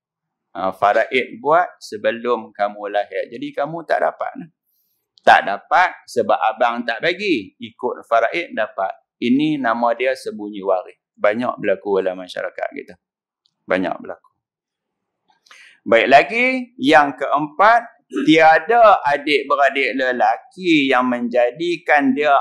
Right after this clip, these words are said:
asabah. Siapa-siapa yang tiga beradik, mati, ada abang seorang, kakak seorang, bahagi tiga.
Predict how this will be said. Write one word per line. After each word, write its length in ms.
asabah. 600
Siapa-siapa 880
yang 320
tiga 360
beradik, 680
mati, 640
ada 560
abang 640
seorang, 720
kakak 480
seorang, 560
bahagi 400
tiga. 320